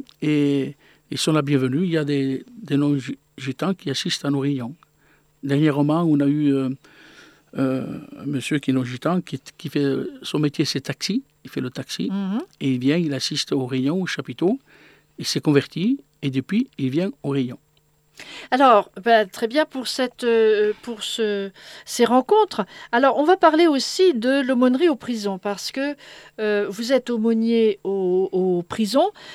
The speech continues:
Speaker 2: donc vous êtes plutôt aumônier pour la communauté de Tziganes.
Speaker 1: Oui.
Speaker 2: Et alors, est-ce que vous avez des témoignages sur des prisonniers qui ont été marqués par l'Évangile ?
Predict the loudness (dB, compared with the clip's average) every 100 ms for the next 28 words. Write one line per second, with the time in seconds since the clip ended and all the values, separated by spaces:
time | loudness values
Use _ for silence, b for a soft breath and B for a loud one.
0 | B -2 0 0 -2 -2 -2 -6 -2 2
1 | 2 4 2 4 2 2 2 0 -2 -4
2 | -4 -2 -2 -2 -2 -2 -2 -4 -8 -10
3 | -6 0 0 0 -6 -6 -6 -6 _ B
4 | B B -2 4 6 4 2 B B -4
5 | -2 -2 0 2 4 4 2 0 0 -4
6 | -6 -6 -4 -2 -2 0 2 0 -2 -4
7 | -6 -8 -6 -4 -2 -2 -4 -4 -4 -4
8 | -2 0 2 2 0 -4 B B B -2
9 | 2 2 2 2 2 0 0 -4 0 0
10 | 0 0 -4 -4 -4 -4 -4